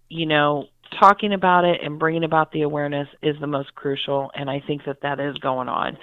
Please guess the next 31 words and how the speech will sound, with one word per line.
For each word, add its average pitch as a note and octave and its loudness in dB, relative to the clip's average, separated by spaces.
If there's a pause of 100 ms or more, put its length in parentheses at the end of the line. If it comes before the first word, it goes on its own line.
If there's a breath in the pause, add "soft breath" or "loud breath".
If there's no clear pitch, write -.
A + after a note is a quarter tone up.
(460 loud breath)
And F#3 2
I F#3+ 4
think G#3 -2
we're G#3 0
making F#3 0
strides F#3 2
with D3+ 0
bringing D3 2
attention C#3 -6
to D3 0
it C#3 0
in C#3 0
our C3 4
local C3+ 0
community C#3+ -4 (100)
here E3 -4 (420 loud breath)
through F3 4
events, C#3+ 4 (240)
through C#3+ 2 (160)
public D3+ 2
awareness, C#3+ 2 (220)
uh, C3 0
P - 0
S C3+ 2
As, C#3+ 4 (100)
things C#3+ -4
like C3 -4
that. C#3 6 (320)
I E3+ 6
also E3 0
think F3 -6